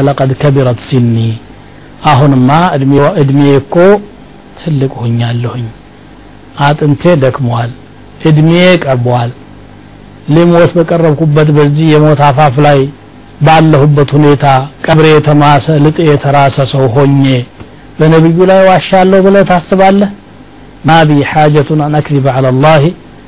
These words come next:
ወላ ዐላ ረሱሊላሂ ሰለላሁ ዐለይሂ ወሰለም ለው ለም አስመዕሁ ሚን ረሱሊላሂ ሰለላሁ ዐለይሂ ወሰለም ኢላ መረተን አው መረተይን አው ሰላሳ። ከነቢዩ ሰለላሁ ዐለይሂ ወሰለም አንዴ፣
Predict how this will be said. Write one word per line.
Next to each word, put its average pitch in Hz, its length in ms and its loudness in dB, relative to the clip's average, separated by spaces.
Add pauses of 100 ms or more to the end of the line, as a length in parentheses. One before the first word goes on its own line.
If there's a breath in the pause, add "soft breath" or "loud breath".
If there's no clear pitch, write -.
(140)
ወላ 156 300 2
ዐላ 135 200 0 (100)
ረሱሊላሂ 131 640 -2
ሰለላሁ 135 480 0
ዐለይሂ 135 240 0
ወሰለም 170 360 0 (580)
ለው 156 200 2
ለም 151 220 2
አስመዕሁ 156 360 -2
ሚን 147 200 2
ረሱሊላሂ 143 580 0
ሰለላሁ 135 360 -2
ዐለይሂ 135 80 0
ወሰለም 160 300 -2
ኢላ 156 160 2 (100)
መረተን 160 340 0
አው 151 120 -2
መረተይን 147 380 0
አው 147 180 0
ሰላሳ። 131 320 -2 (880 loud breath)
ከነቢዩ 180 420 2
ሰለላሁ 180 260 2
ዐለይሂ 170 100 0
ወሰለም 185 260 2 (960)
አንዴ፣ 160 260 2